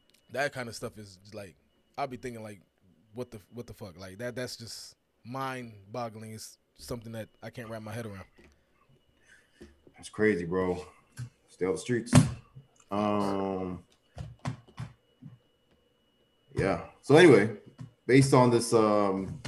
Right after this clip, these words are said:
Speaker 2: relationship situation or this, uh, you know,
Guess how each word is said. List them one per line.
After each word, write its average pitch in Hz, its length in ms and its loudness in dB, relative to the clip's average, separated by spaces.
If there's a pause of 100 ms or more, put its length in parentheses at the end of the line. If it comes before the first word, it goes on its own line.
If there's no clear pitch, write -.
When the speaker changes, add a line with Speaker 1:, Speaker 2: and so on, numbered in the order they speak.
(200)
Speaker 2:
relationship 107 640 4
situation 87 600 -4
or 87 120 -4
this, 85 380 -6
uh, 85 400 -2 (680)
you 107 120 2
know, 95 340 2